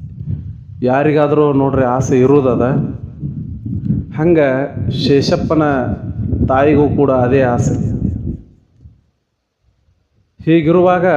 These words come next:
ವರ್ಷಗಳು ಕಳೆದು ಎರಡು ವರ್ಷ ಆಯ್ತು, ಮೂರು ವರ್ಷ ಆಯ್ತು, ಯಾವುದೇ ರೀತಿಯ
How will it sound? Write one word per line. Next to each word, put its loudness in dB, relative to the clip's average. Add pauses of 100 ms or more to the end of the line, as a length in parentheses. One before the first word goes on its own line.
(140)
ವರ್ಷಗಳು 2
ಕಳೆದು 4
ಎರಡು 2
ವರ್ಷ 0
ಆಯ್ತು, 0
ಮೂರು 2
ವರ್ಷ 0
ಆಯ್ತು, 0 (1300)
ಯಾವುದೇ 2
ರೀತಿಯ 2